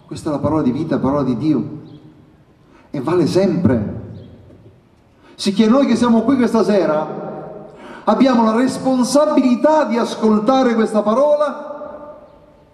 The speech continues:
e la responsabilità di metterla in pratica nella nostra vita.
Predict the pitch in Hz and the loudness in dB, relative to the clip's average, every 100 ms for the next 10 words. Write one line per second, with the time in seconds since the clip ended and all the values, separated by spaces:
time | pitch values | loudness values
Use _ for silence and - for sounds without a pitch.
0 | _ _ _ _ _ _ _ _ _ _ | _ _ _ _ _ _ _ _ _ _
1 | _ _ _ _ - 139 143 139 156 143 | _ _ _ _ -12 -8 -8 -6 -6 -2
2 | 147 123 131 170 156 139 143 151 147 131 | -2 0 0 -2 -4 -6 -6 -8 -6 -6
3 | - 156 147 117 - - - - - - | -2 -2 -4 -6 -12 -14 -16 -20 -20 -14
4 | - 208 214 214 262 - 196 220 196 120 | 0 2 4 2 2 2 2 2 0 -2
5 | - - - - - | -4 -10 -12 -16 -20